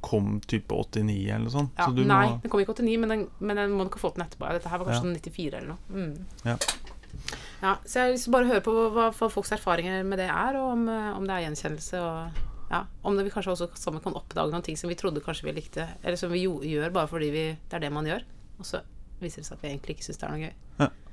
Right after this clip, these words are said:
Speaker 1: Mitt tema er, eh, eller det er en slags påstand da, som jeg tenker at folk kan ta stilling til. Det er utgangspunktet er Helge André Njåstad, denne Fremskrittspartipolitikeren som har, eh,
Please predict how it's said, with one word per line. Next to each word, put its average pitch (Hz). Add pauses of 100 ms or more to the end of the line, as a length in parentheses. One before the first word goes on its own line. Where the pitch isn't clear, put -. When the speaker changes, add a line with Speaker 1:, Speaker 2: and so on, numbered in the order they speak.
(1300)
Speaker 1:
Mitt 147
tema 143 (400)
er, 190 (540)
eh, 135
eller 135
det 131
er 127
en -
slags 135
påstand 117
da, 143
som 123
jeg 127
tenker 117
at -
folk 110
kan 110
ta 113
stilling 110
til. 143
Det 143
er 131
utgangspunktet 113
er 113
Helge 104
André 104
Njåstad, 117
denne 113
Fremskrittspartipolitikeren 104
som 113
har, 110 (560)
eh, 101